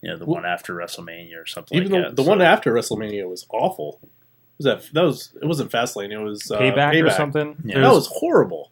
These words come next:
Speaker 3: Yeah.
Speaker 1: Yeah.
Speaker 2: And then, eh, th-, this one was more extreme than Extreme Rules. <laughs> You know?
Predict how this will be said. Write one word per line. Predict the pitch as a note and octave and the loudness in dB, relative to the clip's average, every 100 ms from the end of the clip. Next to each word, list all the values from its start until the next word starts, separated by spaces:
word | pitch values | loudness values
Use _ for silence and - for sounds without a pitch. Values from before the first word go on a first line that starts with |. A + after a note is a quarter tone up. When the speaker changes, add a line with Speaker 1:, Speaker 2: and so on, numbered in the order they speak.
| _ | _
Speaker 3:
Yeah. | B2 A2 - _ _ _ _ _ _ _ _ - | -2 -2 -4 _ _ _ _ _ _ _ _ -20
Speaker 1:
Yeah. | - - _ _ - | -20 -20 _ _ -2
Speaker 2:
And | |
then, | D3 C3 A2 G2+ | 0 2 -2 -8
eh, | B2 C3 | -10 -6
th-, | B2+ - | -4 -4
this | C#3 D#3 F#3+ - | 0 2 2 2
one | D3+ | 2
was | C#3 B2 | 2 2
more | C#3 C3 | 2 0
extreme | - - C3+ D#3+ | -2 -4 -2 -2
than | A2 | -2
Extreme | A2 - B2+ A#2 | -6 -8 -8 -6
Rules. | E3 A2 F#2+ - _ _ _ _ _ _ | -6 -6 -8 -16 _ _ _ _ _ _
<laughs> | _ _ _ _ _ - | _ _ _ _ _ -8
You | D#3+ D#3+ D#3+ | 2 6 8
know? | E3 C4+ - | 6 4 -2